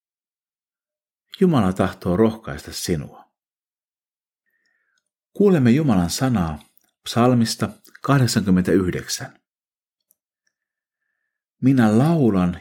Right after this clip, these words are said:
ja ylistän alati Herran armoa. Minä julistan sinun uskollisuuttasi polvesta polveen. Sinun armosi kestää iäti.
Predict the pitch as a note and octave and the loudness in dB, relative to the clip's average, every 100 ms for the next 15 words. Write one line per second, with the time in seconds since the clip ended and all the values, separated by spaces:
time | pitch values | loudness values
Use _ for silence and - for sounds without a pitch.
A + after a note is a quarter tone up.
0 | - F#2 C#3 A#2+ - - D#2 - B2 A2 | 0 2 4 2 0 -4 -6 -4 -2 -2
1 | F2+ E2 - C#3 C3+ F2+ D#2+ - F#2 E2 | -4 -8 -4 -2 0 -2 -6 -4 -4 -4
2 | B1 - - - _ _ _ _ _ _ | -6 -14 -18 -20 _ _ _ _ _ _
3 | _ _ _ _ _ _ _ _ _ _ | _ _ _ _ _ _ _ _ _ _
4 | _ A#2+ B2 A#2 E3 C#3 - F#2 F2 G2+ | _ 0 4 4 4 2 2 -2 0 0
5 | F#2+ D#3 - - E2+ E2 B2 G#2 - - | 0 -2 -4 -2 -2 0 2 2 -2 -8
6 | - C#2+ - _ _ _ - E3 A2 D#2+ | -8 -10 -12 _ _ _ 0 2 2 -2
7 | - D#2 F#2 E2 B1+ - - - _ _ | -6 -4 -2 -2 -4 -12 -20 -20 _ _
8 | _ _ _ _ _ _ _ _ _ _ | _ _ _ _ _ _ _ _ _ _
9 | _ _ _ _ _ _ - D#3+ C#3 - | _ _ _ _ _ _ 0 2 2 0
10 | E3 C3+ F#2 F2+ F#2 G#2 - - D#2 C#2+ | 0 2 0 0 0 0 -2 -4 -6 -2
11 | A#2+ A2 E2 - D2+ | 0 2 0 -6 -16